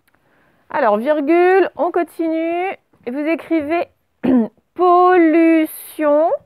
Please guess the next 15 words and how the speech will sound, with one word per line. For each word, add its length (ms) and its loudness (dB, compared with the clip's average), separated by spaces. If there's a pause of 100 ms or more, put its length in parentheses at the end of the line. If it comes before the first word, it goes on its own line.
(800)
Alors, 240 -4
toujours 240 -6
avec 140 2
le 80 -4
même 200 -6
Sion, 280 -6
mais 80 -2
attention, 460 -4
il 60 -6
y 40 -2
a 80 2
deux 360 -2
L 480 2
dans 240 -4
pollution. 1300 -4